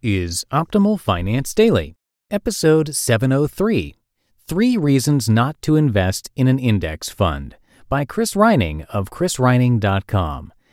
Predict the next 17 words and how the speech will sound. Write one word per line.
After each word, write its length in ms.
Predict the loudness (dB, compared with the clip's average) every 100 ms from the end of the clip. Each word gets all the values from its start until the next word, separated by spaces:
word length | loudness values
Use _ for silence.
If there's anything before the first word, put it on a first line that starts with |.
| _
And 160 | -4 -2
I 60 | 0
am 160 | 2
your 100 | 0
host 320 | 0 -2 -4 -4
and 300 | 0 0 0
narrator 460 | 0 0 0 0
of 100 | -2
the 60 | -6
show. 320 | 0 0 2
My 160 | 0 -2
name 180 | -4
is 160 | -8 -8
Dan, 300 | -4 -2 0
and 80 | 0
I'm 160 | -2
here 280 | 0 0 -2